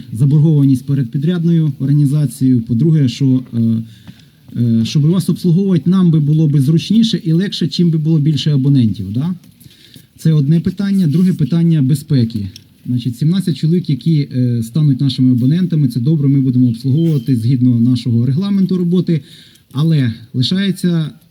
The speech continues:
е, більше сорока чоловік, в яких стоять, е, дворові води, да? Значить, ці дворові води несуть за собою, е, вони вже під газом знаходяться у вас з сьогоднішнього дня, да?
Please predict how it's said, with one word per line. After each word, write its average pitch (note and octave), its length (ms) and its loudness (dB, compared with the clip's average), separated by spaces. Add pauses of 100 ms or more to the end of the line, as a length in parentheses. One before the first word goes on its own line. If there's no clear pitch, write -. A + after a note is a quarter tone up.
(100)
е, A#2+ 40 -6 (220)
більше D#3+ 300 -2
сорока D3 380 -2
чоловік, D3 400 -2
в - 20 -4
яких D3+ 240 -4
стоять, C#3+ 640 -4 (180)
е, A2+ 60 -8 (1120)
дворові D#3+ 320 2
води, A#2+ 400 2
да? D3 240 -4 (520)
Значить, B2 240 -2
ці A3 100 2
дворові F3 300 2
води E3+ 420 2
несуть D3 320 0
за D3+ 80 0
собою, D3+ 540 0
е, - 280 -10
вони B2+ 260 2
вже D3 160 0
під C3 180 -4
газом A2+ 280 0
знаходяться A2 500 -2
у - 20 -8
вас G2+ 120 -8
з - 40 -20
сьогоднішнього A2 540 2
дня, F#2 240 -4
да? E3 180 -2